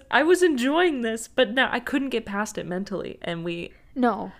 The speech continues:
Speaker 2: Oh, no.
Speaker 1: And we also bought extras
Speaker 2: Yeah.
Speaker 1: because when we saw them in the store, we got so excited. We were like, "A veggie burger, let's buy three packages."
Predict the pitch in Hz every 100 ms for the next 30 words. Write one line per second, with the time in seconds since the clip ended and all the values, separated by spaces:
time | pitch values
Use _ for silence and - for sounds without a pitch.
0 | - - 220 190 180 180 185 254 330 320
1 | 226 269 247 262 269 233 220 180 - -
2 | 165 165 - 202 190 214 214 214 220 233
3 | 247 190 - 208 196 190 - - - 196
4 | 185 - 185 180 196 208 262 320 359 370
5 | 370 381 349 339 320 277 302 - 302 302
6 | - 311 311 311 320 320 294 208 185